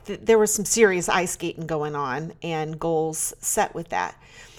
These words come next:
But as her body changed, as she became a young woman, her boobs were too big.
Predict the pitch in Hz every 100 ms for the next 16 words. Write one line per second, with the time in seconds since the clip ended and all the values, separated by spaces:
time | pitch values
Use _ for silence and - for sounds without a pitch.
0 | - 247 247 262 294 - 320 214 202 208
1 | 196 - 156 - - - 185 - 185 180
2 | - 180 170 165 160 147 156 196 247 -
3 | - - 220 185 - 185 175 165 131 -
4 | 151 147 143 139 98 87 -